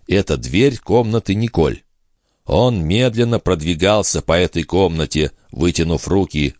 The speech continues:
потому что боялся на что-нибудь наткнуться. В ней было совершенно темно. В конце некоего подобия коридорчика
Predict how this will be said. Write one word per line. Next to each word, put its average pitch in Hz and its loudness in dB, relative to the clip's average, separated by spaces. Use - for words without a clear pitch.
потому 71 -2
что - -2
боялся 73 0
на 76 -2
что-нибудь 78 -2
наткнуться. 73 -4
В - -12
ней 92 0
было 90 -2
совершенно 76 -2
темно. 58 -6
В - -18
конце 92 0
некоего 82 0
подобия 76 0
коридорчика 117 0